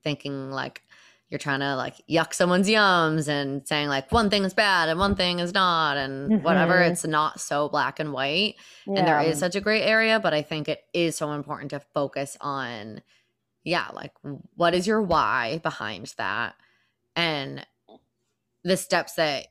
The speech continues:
Speaker 1: you plan to take, how is it going to affect your mental health, how
Speaker 2: Mm-hmm.
Speaker 1: you feel throughout your day, how you're interacting with people, your social life, your family, all of those
Speaker 2: Yeah.
Speaker 1: factors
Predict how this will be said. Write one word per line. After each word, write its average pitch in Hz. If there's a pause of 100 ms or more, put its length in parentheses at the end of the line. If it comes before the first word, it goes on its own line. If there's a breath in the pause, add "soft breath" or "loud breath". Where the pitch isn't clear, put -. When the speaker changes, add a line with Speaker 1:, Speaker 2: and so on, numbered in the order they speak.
Speaker 1:
you 147
plan 143
to 135
take, 120
how 151
is 143
it 143
going 131
to 131
affect -
your 180
mental 165
health, 110 (340 soft breath)
how 160
Speaker 2:
Mm-hmm. 156
Speaker 1:
you 147
feel 156
throughout 131 (100)
your 151
day, 131
how 151
you're 160
interacting 151
with -
people, -
your 139
social 143
life, 82
your 143
family, 127
all 143
of 147
those 160
Speaker 2:
Yeah. 147
Speaker 1:
factors 240